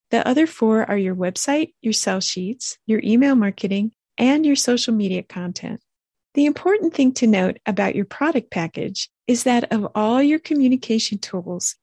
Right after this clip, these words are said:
it has the smallest real estate, but it needs to do the hardest work for your brand.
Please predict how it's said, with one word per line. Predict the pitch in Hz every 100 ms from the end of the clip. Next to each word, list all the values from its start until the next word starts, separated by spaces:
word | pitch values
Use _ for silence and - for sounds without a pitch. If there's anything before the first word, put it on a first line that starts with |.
| -
it | 294
has | 262 247 -
the | 202
smallest | - - 180 214 294 -
real | 269 277
estate, | 247 - 190 175 - _ -
but | 302
it | 294 -
needs | 247 247 -
to | 262
do | 247 240 240
the | 202
hardest | - - 226 254 262 -
work | 254 262 -
for | 226
your | 214 220
brand. | 214 226 233 185 202